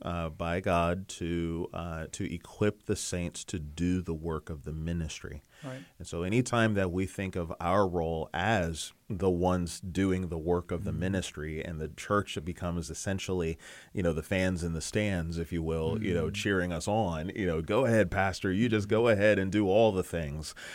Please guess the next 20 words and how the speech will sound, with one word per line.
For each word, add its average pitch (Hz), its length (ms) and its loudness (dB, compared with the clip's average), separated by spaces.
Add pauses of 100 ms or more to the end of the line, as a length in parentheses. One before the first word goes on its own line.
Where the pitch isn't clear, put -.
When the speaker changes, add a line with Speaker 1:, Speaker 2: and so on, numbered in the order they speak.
(160)
Speaker 1:
Um, 90 500 0 (280)
we, 113 760 4
uh, 113 200 2
we 110 440 4
like 101 580 4
that. 82 420 -6
I, 87 220 2
I 92 100 4
think 113 220 0
there 110 140 6
is 104 100 2
a 98 60 -2
part 104 400 0
of 92 120 -2
us 85 160 -6
as 80 120 -10
pastors 82 420 -8
that 78 140 -6
like 85 580 -2
that 71 300 -10